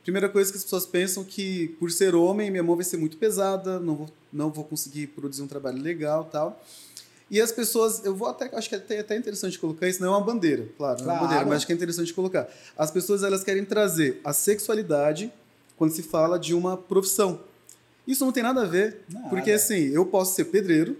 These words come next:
Speaker 1: você é um bom pedreiro, se eu
Speaker 2: Com
Speaker 1: souber desenvolver
Speaker 2: certeza.
Speaker 1: aquele trabalho, você é um advogado, você é um bom advogado, se eu souber desenvolver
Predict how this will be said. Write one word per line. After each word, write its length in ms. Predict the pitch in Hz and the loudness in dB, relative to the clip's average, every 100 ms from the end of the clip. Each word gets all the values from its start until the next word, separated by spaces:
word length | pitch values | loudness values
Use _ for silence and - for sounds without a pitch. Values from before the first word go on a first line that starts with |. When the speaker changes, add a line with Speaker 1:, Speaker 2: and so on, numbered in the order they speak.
| - | -8
Speaker 1:
você 220 | 147 147 | -8 -6
é 40 | |
um 40 | 143 | -6
bom 100 | 139 | -6
pedreiro, 440 | 165 143 143 226 | -6 -2 -2 -4
se 160 | - - | -8 -10
eu 40 | |
Speaker 2:
Com 60 | 139 | -8
Speaker 1:
souber 200 | 143 139 | -2 -2
desenvolver 300 | 139 147 143 | 0 -2 -2
Speaker 2:
certeza. 180 | 156 - | -4 -6
Speaker 1:
aquele 100 | - | -8
trabalho, 340 | 160 143 175 | -4 -2 -2
você 160 | 170 170 | -2 -4
é 40 | |
um 20 | |
advogado, 380 | 156 143 160 160 | -4 -4 -2 -2
você 160 | 147 165 | -2 -2
é 40 | |
um 40 | 156 | -2
bom 160 | 143 | -4
advogado, 500 | 143 151 185 151 156 | -6 -6 -4 0 0
se 60 | 160 | 0
eu 60 | 170 | -8
souber 260 | 160 151 | -4 -4
desenvolver 540 | 143 165 175 165 175 | -2 -4 -2 0 -2